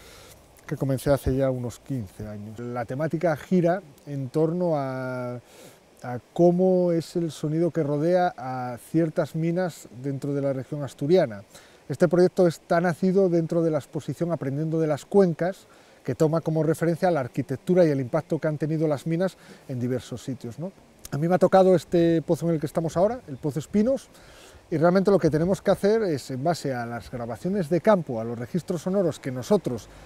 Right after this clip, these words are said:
realicemos en las sesiones que nosotros creamos convenientes, pues tenemos que realizar una pieza de arte sonoro y tenemos que contar como una especie de historia, ¿no? Y en este caso es cómo, cómo a través del sonido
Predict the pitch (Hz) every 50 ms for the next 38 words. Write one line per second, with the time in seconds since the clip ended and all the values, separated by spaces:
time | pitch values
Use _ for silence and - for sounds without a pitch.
0 | - - - - - 135 135 135 127 135 123 - 208 196 160 117 98 - 135 123
1 | 120 110 - 123 110 180 180 156 127 - - 117 117 110 - 139 - 135 - -
2 | 151 147 147 151 151 - - 202 196 214 226 247 240 226 - 269 220 - - -
3 | - - - - - - 143 123 - 151 143 160 175 160 - - 170 165 175 170
4 | 160 - 190 190 180 175 170 147 - 196 196 180 - - 185 175 170 170 170 170
5 | 160 - 170 - - 170 170 190 190 214 247 233 - - - - 147 143 - 160
6 | 156 185 214 - - 208 190 196 170 214 208 170 190 185 190 190 - - - 220
7 | 180 - 190 165 143 127 - - - 233 226 185 139 110 104 98 92 92 101 101
8 | 110 135 165 185 175 151 143 151 156 - - 190 160 202 190 - - 190 190 202
9 | 214 190 - - - 175 160 170 180 185 190 190 - - - - - _ _ _
10 | _ - 156 160 170 175 175 175 175 175 175 175 175 - - 143 - - 143 147
11 | 180 175 156 214 202 165 - - 185 190 220 214 196 208 220